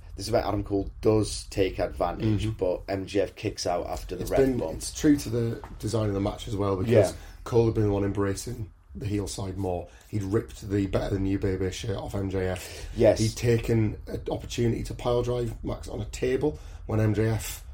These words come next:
Speaker 2: couldn't do
Speaker 1: Yeah.
Speaker 2: it. So, uh, Adam Cole had been leaning, and that felt like Roderick Strong was almost, like, being predatory and being like, "Right, you're gonna make the right choice this time."
Speaker 1: So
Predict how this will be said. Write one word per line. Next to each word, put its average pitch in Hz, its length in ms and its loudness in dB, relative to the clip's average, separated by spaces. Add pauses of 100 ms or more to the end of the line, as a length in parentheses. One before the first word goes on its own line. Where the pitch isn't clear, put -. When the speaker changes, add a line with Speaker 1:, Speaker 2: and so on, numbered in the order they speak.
(140)
Speaker 2:
couldn't 113 340 0
do 123 180 8
Speaker 1:
Yeah. 104 160 10
Speaker 2:
it. - 60 -2 (180)
So, - 200 2
uh, 104 240 0
Adam 123 160 2
Cole 120 220 4
had 117 80 4
been 104 300 2
leaning, 120 420 2 (180)
and 104 160 0
that 107 100 -4
felt - 200 -4
like 135 160 -6
Roderick 101 240 2
Strong 113 240 0
was 104 100 4
almost, 104 320 2
like, 113 160 -4
being 101 240 2
predatory 104 460 0
and 98 80 -2
being 95 100 -2
like, 92 140 -2
"Right, 113 340 -6 (480)
you're 113 140 0
gonna 120 160 4
make 120 140 6
the 131 60 -4
right 113 200 2
choice 113 240 0
this 113 240 -2
time." 92 140 -4
Speaker 1:
So 98 80 4